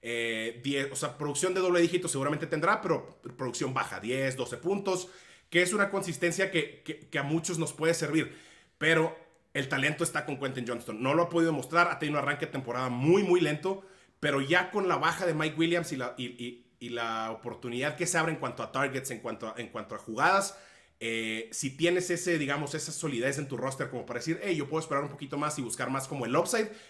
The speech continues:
agarra a Quentin Johnson, que seguramente más avanzada la temporada será quien te dé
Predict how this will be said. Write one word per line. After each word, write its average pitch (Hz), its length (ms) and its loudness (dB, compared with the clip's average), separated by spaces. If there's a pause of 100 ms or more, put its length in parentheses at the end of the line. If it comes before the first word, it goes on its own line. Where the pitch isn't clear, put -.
(140)
agarra 131 340 2
a - 40 -8
Quentin 156 300 -4
Johnson, 165 300 -2
que 139 80 -8
seguramente 135 640 -2
más 127 200 -4
avanzada 113 360 -4
la 113 120 -6
temporada 107 640 -6
será 101 320 -4
quien 104 220 -10
te 98 100 -8
dé 92 260 -10